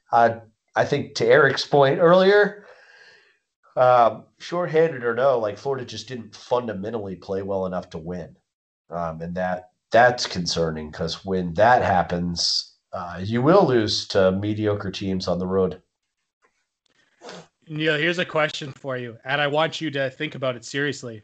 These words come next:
Speaker 2: or, you know, for, like, a couple seconds. Uh, who is a more talented team? Florida right now, so that is without Keontae Johnson and without Scotty Lewis, I'll say.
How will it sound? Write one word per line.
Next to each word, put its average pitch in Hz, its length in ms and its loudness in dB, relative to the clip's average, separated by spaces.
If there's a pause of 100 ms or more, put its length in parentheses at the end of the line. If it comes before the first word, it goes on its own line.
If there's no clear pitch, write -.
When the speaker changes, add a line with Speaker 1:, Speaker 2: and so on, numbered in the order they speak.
(120)
Speaker 2:
or, 156 220 4
you 135 180 -4
know, 123 120 -2
for, 127 200 -8
like, 123 180 -6
a 120 40 -16
couple 120 280 -8
seconds. 123 480 -12 (560)
Uh, 143 280 2
who 165 260 -4
is 202 140 0
a 180 60 2
more 156 280 2
talented 139 680 -6
team? 123 380 -6 (460)
Florida 170 880 2
right 139 400 -4
now, 131 380 -4
so - 160 -10
that 139 200 -4
is 135 280 -10
without 139 420 -8
Keontae 139 380 -10
Johnson 123 600 -8
and 120 300 -10
without 120 380 -4
Scotty 131 320 -2
Lewis, 127 400 -6
I'll 113 100 -10
say. 117 380 -10